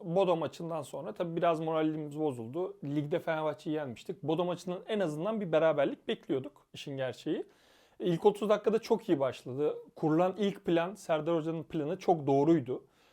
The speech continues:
Otuzuncu dakikaya kadar da, e, bir sıfırdan sonra da goller bulabileceğimiz birkaç aksiyon da yakaladık. Ama ikinci golü bulamayınca, e, tabii Bodo iyi bir takım. E, iyi bir takım demeyeyim de düzenli ve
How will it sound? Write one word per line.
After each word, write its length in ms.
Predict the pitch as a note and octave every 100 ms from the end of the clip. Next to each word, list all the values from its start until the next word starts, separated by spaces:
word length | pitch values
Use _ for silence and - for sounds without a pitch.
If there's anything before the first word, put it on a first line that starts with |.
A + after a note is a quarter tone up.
| _ _ -
Otuzuncu 400 | D3+ - A3+ G#3+
dakikaya 340 | G3 G3 G3+
kadar 380 | G3 F#3+ F3+ F3+
da, 220 | B3 - F#3
e, 280 | D#3+ C#3+ C#3+
bir 100 | F3
sıfırdan 520 | - - G3+ A3 A3+
sonra 380 | - G#3 G#3+ A3
da 40 |
goller 420 | F#3+ F3+ F3+ F3+
bulabileceğimiz 560 | F3 F3+ E3 E3+ D4 A#3
birkaç 340 | A#3 - - -
aksiyon 460 | F3+ - - G#3 E3
da 60 |
yakaladık. 440 | C3+ - C#3 B3 G#3
Ama 320 | G3 G3+ G#4
ikinci 380 | G4 - G#3 F#3
golü 220 | F#3+ G3
bulamayınca, 680 | F#3 G3+ F3 C3 C3 G#3+ - _ _ _ _ _
e, 200 | F#3 D#3+
tabii 240 | - F#3 E3+
Bodo 440 | F#3 F#3 F#3+ - -
iyi 200 | G3 G3+
bir 100 | F#3
takım. 340 | D3+ - G#3 - _ _
E, 240 | D3+ C3+ C#3+
iyi 200 | - G#3
bir 80 | A3+
takım 360 | - F#3 A3 G3+
demeyeyim 340 | G#3+ A3+ G#3
de 240 | C#3 A2+
düzenli 540 | B2+ D3 F#3 F#3 G3+ G3
ve 200 | F#3